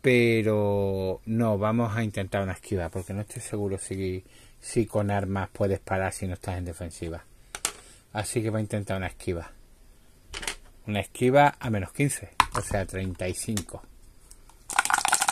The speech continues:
Sesenta y algo.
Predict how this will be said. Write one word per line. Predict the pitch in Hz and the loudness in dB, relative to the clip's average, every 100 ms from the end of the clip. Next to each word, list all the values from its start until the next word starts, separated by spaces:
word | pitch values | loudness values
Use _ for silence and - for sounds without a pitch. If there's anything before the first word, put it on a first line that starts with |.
| - - - - - - - - - - - - - - - - - - - - - - - - - - - - - - | 0 0 0 -2 -2 -2 -4 -8 -12 -18 -6 -2 -2 -4 -20 -20 -20 -20 -20 -20 -20 -20 -20 -20 -20 -20 -20 -20 -20 -20
Sesenta | - - 101 104 98 92 - - 95 | -12 -8 -6 -6 -6 -8 -14 -8 -6
y | 90 90 87 | -4 -4 -4
algo. | 95 82 87 | -4 -6 -10